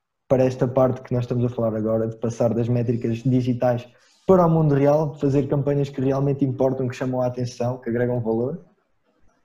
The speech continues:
E também daquela, e também tenho aquela parte na equipa, tenho felizmente aquela parte mais hard, mais de saber mexer nos programas, de se calhar mais técnica,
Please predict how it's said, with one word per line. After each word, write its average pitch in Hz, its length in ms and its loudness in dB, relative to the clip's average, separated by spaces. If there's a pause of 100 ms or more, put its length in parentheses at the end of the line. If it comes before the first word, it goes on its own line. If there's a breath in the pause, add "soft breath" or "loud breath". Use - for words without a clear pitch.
E 151 80 2
também 156 340 4
daquela, 151 460 4
e 139 40 2
também 151 300 4
tenho 156 340 2
aquela 143 320 4
parte 135 300 2
na 135 100 2
equipa, 131 320 0
tenho 131 220 -2
felizmente 127 320 0
aquela 127 340 0
parte 123 320 0
mais 113 260 -6
hard, 117 360 -2
mais 110 260 -2
de - 80 -20
saber 113 260 -4
mexer 113 240 -6
nos 113 140 -6
programas, 117 560 -4 (400 soft breath)
de 120 300 2 (220 loud breath)
se - 100 -20
calhar 131 480 2 (100)
mais 127 280 2
técnica, 156 600 0